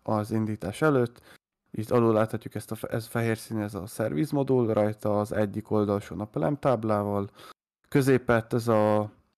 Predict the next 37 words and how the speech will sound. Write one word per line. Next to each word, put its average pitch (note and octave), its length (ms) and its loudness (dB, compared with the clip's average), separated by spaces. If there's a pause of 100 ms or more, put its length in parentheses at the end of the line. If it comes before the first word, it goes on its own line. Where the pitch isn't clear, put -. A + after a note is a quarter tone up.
(760)
ez A#2 100 -10
a A2 240 2
félig A#2 460 2
gömb A2+ 320 0
alakú G#2+ 680 -4
egység, D#3 800 -4
ez A#2 160 -8
a G#2+ 40 -8
visszatérő C#3 580 -2
kabin, A#2 360 0
ez G#2+ 220 -2
jött G#2 160 -12
most G#2 200 -14
vissza. F#3 640 -4 (400)
Itt - 80 -20
láthatjuk G#2+ 480 -2
azt - 180 -8
a - 40 -10
kis - 180 -8
ablakot A2 480 -4
is, - 260 -10
ö, G2+ 320 -6
ott - 180 -14
a - 40 -14
közepén. C3+ 680 -4 (760)
És A2 200 -2
ennek C3 260 2
a A2+ 100 -2
tetején A#2 420 2
ez A2 120 0
a A2 100 0
hengeres A2 640 -2
egység, A2+ 480 -6
ez G#2+ 100 -2
az A2 100 -12
orbitális G#2+ 720 -4
modul. C#3 480 -2